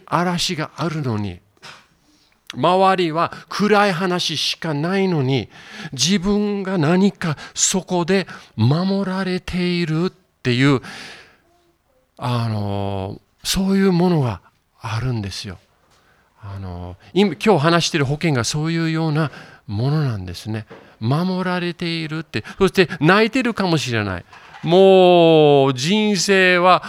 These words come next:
本当に今日終わってもいいんちゃうかっていう気持ちがあるかもしれない。けれども、その中には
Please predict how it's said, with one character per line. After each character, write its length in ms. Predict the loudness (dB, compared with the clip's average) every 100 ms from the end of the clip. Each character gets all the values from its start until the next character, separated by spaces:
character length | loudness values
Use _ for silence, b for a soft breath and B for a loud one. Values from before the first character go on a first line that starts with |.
| B
本 260 | -2 0 0
当 180 | 0 2
に 140 | 2
今 80 | 2 -4 B
日 100 | 6
終 340 | 8 10 10 8
わ 60 |
っ 80 | 6
て 100 | 4
も 120 | 6
い 60 | 4
い 20 |
ん 60 | 4
ち 100 | 4
ゃ 40 |
う 100 | 4
か 100 | 4
っ 40 | 2
て 100 | 0
い 20 |
う 60 |
気 160 | 0 0
持 160 | 2 2
ち 200 | 0 2
が 180 | 0 0 B B _
あ 180 | 4 6
る 160 | 6
か 180 | 4 0
も 120 | 0
し 160 | 0 -2
れ 120 | -4
な 160 | -4 -6
い。 60 | -10 B B
け 160 | 0 2
れ 120 | 4
ど 100 | 2
も、 160 | 2 0
そ 240 | 0 0
の 220 | 2 2 4
中 400 | 2 2 2 2
に 180 | 2
は 280 | 2 2 2